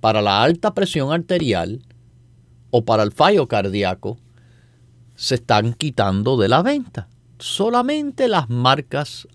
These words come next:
afectadas. Las marcas que compran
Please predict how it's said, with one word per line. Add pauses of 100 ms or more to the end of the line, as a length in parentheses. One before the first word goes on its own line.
afectadas. (1500)
Las
marcas
que (100)
compran